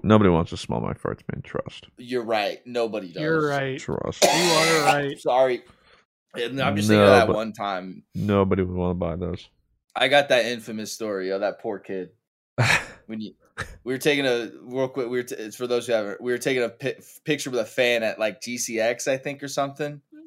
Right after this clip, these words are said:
Speaker 2: And this poor kid, maybe be, like, eleven or twelve, something like
Speaker 3: Oh,
Speaker 2: that.
Speaker 3: no.
Speaker 2: And Mister, like, somebody just leaves and he just goes to me and goes, like, "Yo, I just want you to know I farted." And I go, "Okay, like, cool." And then, like,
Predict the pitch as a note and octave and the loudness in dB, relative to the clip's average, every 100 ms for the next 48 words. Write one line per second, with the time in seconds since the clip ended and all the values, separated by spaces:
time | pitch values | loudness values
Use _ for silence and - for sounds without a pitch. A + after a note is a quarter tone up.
0 | - F4 - - _ _ - D3 C#3 C#3+ | -10 -6 -6 -10 _ _ -2 0 0 -2
1 | - E3+ C#3 B2+ A2+ A#2 A2 G2+ G#2 G2+ | 2 2 2 0 -2 -2 -2 -4 -2 -2
2 | G2 G#2 G2+ G2 G2 F#2 - F#2+ F#2+ F#2 | -2 -6 -2 -4 -4 -12 -6 -2 -2 -4
3 | - G2 F2 F#2+ E3 D#3+ D#3 D3+ D#3+ E3 | -8 -12 -10 -6 0 0 0 0 4 6
4 | D#3+ D#3 D3+ D3 C#3 C#3+ D3+ B2+ A#2+ A#2 | 6 4 2 0 0 -4 -2 2 2 2
5 | B2+ B2+ C#3 C3 C3 B2 A2+ _ _ _ | -2 -2 -6 2 2 2 -4 _ _ _
6 | _ _ C#3 F3 E3 D#3+ D3 D3 D3 D3 | _ _ 2 4 6 6 4 0 0 0
7 | C#3 C3+ C#3 C3+ C3+ B2+ B2 B2+ A#2+ A2 | 0 -2 -4 -4 0 2 2 -2 -2 -2
8 | G#2 G2+ F2+ - G#2+ G2 G2 A2 F#2+ F#2+ | 0 -2 -4 -4 2 4 4 2 -2 -4
9 | D2+ - - - - _ - - _ B2 | -6 -6 -10 -10 -18 _ -20 -20 _ -2
10 | B2+ A#2+ A2+ G#2 F#2+ G2 A#2+ E3+ - F#2 | 0 2 0 -2 -6 -8 -8 -8 -10 -10
11 | F#2 _ _ _ _ _ _ _ _ A#2+ | -10 _ _ _ _ _ _ _ _ -6
12 | C3 F#3+ _ - A#2 C3+ C3 C3 B2 A2+ | -6 -8 _ 2 4 4 4 2 4 2
13 | A2 - | 2 -2